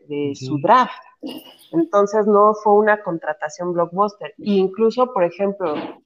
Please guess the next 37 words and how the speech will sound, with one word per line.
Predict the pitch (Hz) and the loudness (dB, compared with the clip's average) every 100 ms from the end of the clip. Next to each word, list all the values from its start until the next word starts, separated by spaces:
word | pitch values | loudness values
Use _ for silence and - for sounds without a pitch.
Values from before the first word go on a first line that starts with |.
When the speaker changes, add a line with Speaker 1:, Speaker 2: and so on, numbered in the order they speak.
| - _ | -20 _
Speaker 1:
este, | - - _ - 156 151 - - 160 156 | -14 -14 _ -6 -2 -2 -4 -2 2 2
en, | 151 151 147 147 147 147 - _ | 2 2 0 -2 -4 -6 -10 _
en | 165 165 | 0 0
estos | 180 180 247 226 | 0 -2 -4 -6
especiales | - 156 - 175 190 180 | -8 -12 -6 -2 -2 -2
de | 156 | 0
E | 160 | 0
S | 165 165 | -2 -4
P | 196 | -4
N, | 170 156 185 - _ _ _ _ - | -2 -2 -4 -8 _ _ _ _ 2
hay | 185 190 | 4 6
uno | 190 196 196 | 6 4 2
que | 170 160 | 2 2
es | 160 - - | 0 -8 -14
precisamente | - - 165 175 165 160 165 | -12 -10 -8 -4 -4 -2 -2
del | 151 | -2
fumble, | 151 175 180 175 143 - | -2 0 0 -2 -6 -8
y | 180 | -10
sientan | 156 - 175 175 180 185 - | -8 -2 0 2 0 -2 -6
a | 143 - | -10 -10
Charles | - 185 240 226 202 | -4 -2 0 -2 0
Woodson | 202 202 170 160 160 | -2 -4 -8 -6 -6
y | 151 | -6
a | 143 - | -8 -6
Tom | 180 185 | -4 0
Brady | 170 147 143 | 2 2 -2
frente | - 175 175 | -2 -2 0
a | 196 | -4
frente, | - 180 165 165 170 - _ _ _ _ _ _ _ _ | -2 -2 -2 -2 -6 -10 _ _ _ _ _ _ _ _
y | 220 202 190 | 2 4 6
Woodson | 180 208 208 226 214 | 6 6 4 4 4
le | 185 | 4
pregunta | 185 165 165 165 170 160 | 4 2 4 4 2 0
a | |
Brady, | 156 160 165 151 - - _ _ _ | 0 0 0 -2 -6 -16 _ _ _
"¿Y | 175 | -8
fue | - 175 233 | -4 0 0